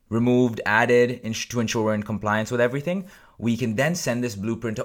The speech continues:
all the necessary business owners that we initially brought up the ideas with during the design phase to show them on a single large piece of paper, "Hey, this is the idea, this is the plan, do you approve of it?"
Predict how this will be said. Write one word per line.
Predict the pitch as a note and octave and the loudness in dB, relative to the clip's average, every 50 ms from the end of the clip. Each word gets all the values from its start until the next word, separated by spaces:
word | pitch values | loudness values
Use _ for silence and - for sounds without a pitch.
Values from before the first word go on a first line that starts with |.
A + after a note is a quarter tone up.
| - - | -6 -2
all | A#2 B2 C3+ D3 D#3 D#3 | -2 0 2 2 0 0
the | D3 C3+ | 0 -2
necessary | A2+ A2 G#2+ - - A2+ G#2+ G#2 | -2 -2 -2 -2 -2 0 0 0
business | G2 F#2 G2+ F#2 F#2+ G2+ G2 - - | 0 -2 -4 -4 -4 -6 -6 -4 -2
owners | F#2+ G2 G2 G2+ G#2 G#2 G2+ | -2 -2 -2 -2 -4 -4 -2
that | - G2+ F2+ | -2 -2 -2
we | G2 G2 G2 G2+ - - _ - | -4 -6 -8 -10 -14 -20 _ -8
initially | G2 G#2 G#2+ A2+ A2+ - - C3 B2+ A#2 | -6 -4 -4 -2 -2 -2 -2 -2 -2 -2
brought | F#2 - A2 G#2 G2+ G#2 | 0 2 2 2 4 2
up | G#2 - | 0 -2
the | - G2+ | -2 -2
ideas | F2 F2 F#2 F#2+ F#2+ G2 G2 F#2 | 0 0 0 0 -2 -2 -2 -2
with | G#2 G#2 G#2 - | -4 -6 -4 -4
during | G2 G2 G2 | -6 -6 -4
the | G2 | -4
design | F2+ G2+ F#2+ G#2 G2 G2+ | -6 -6 -4 -4 -4 -4
phase | G2 - A2 G2+ G2+ G#2 G2+ - - - - _ _ - | -4 -6 -6 -4 -4 -6 -8 -10 -14 -20 -20 _ _ -8
to | A2 G#2+ | -6 -4
show | - - C3 | 0 0 0
them | A#2 A#2+ G#2 | 0 -2 -4
on | - G2+ | -4 -6
a | F#2+ - | -8 -6
single | - - - D3 D3 D#3+ D#3 D#3+ D#3+ C3 | -6 -4 -2 -2 -2 0 -2 -2 -2 0
large | G#2+ G#2+ G2+ G#2 G#2+ - - - - | 2 2 4 4 4 2 0 -4 -8
piece | A2 G2 F#2 - | -10 -10 -10 -10
of | D#2+ | -10
paper, | - F#2 F2 E2+ - G2 G#2 G#2 G#2 - _ _ _ _ _ _ _ _ _ _ _ _ _ _ _ _ | -10 -8 -8 -4 -2 -2 -4 -4 -6 -12 _ _ _ _ _ _ _ _ _ _ _ _ _ _ _ _
"Hey, | - F3 D3+ - - - _ _ _ _ _ - | 2 2 2 2 -2 -8 _ _ _ _ _ -4
this | F#2 G#2 D3+ D#3+ D#3+ | 0 2 2 2 0
is | D#3 D#3 C3+ | -4 -6 -4
the | C#3 C#3+ G2 | -2 2 2
idea, | F2+ F#2 F2+ F#2 F#2+ G2 G2 G2 G2 - | 2 2 0 0 -2 -2 -4 -6 -10 -12
this | F2+ F#2 B2 B2+ - | -4 -2 -2 -2 -2
is | D3 C#3 C3+ | -4 -4 -4
the | C3 | -6
plan, | - - G#2+ F2+ E2+ F2 F2+ F2 - - - _ _ _ G2 | -6 -2 -2 0 0 0 -2 -6 -10 -14 -20 _ _ _ -6
do | G2 B2 | -2 2
you | C#3 C#3+ | 4 4
approve | C#3+ C#3 C#3 B2 A#2 G#2+ G2 E2+ | 4 2 2 -2 -2 -2 -2 -4
of | C#2 C2+ | -6 -8
it?" | - - - - | -10 -10 -12 -16